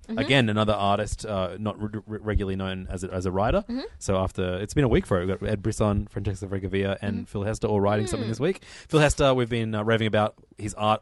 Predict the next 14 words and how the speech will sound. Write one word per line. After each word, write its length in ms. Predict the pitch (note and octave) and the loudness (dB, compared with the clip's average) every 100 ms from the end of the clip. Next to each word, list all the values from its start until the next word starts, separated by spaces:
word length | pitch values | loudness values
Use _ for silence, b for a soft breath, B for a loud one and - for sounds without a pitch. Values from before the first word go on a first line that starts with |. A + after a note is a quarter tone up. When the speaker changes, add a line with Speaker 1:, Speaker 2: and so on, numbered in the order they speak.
| _ | _
Speaker 2:
on 200 | G#2+ F#2+ | -8 -6
Shipwreck, 640 | - - - A#2 D3+ - - b b b | -4 -2 2 4 2 0 -18 b b b
which 160 | G#2 - | -8 -6
is 140 | F#2 | -2
a 260 | F#2+ F#2 F2+ | -2 -2 -2
Warren 280 | G2+ G2+ F#2+ | 2 2 2
Ellis 260 | G#2 G2+ | 2 0
written 180 | G#2 F#2+ | 0 -2
book 200 | G2 - | -2 -2
that 120 | F2 - | -6 -8
Aftershock 540 | - F#2+ - - G2 - | -4 -4 -4 -4 -4 -4
also, 340 | G2+ - G2 | -6 -4 -6
also 280 | A2+ G#2 G#2+ | -4 -2 -2
published. 400 | A#2+ D3+ G3 | 0 0 -2